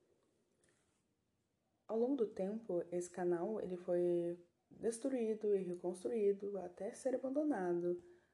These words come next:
para após mais de dois mil anos mais tarde,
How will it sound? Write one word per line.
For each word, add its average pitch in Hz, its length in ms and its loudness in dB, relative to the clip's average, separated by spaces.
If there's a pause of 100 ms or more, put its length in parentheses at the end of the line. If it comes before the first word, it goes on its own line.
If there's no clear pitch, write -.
(260)
para 185 200 -2
após 175 580 2
mais 180 260 -2
de 233 80 -8
dois 226 240 4
mil 226 240 0
anos 226 480 -4
mais 185 300 -4
tarde, 185 720 -4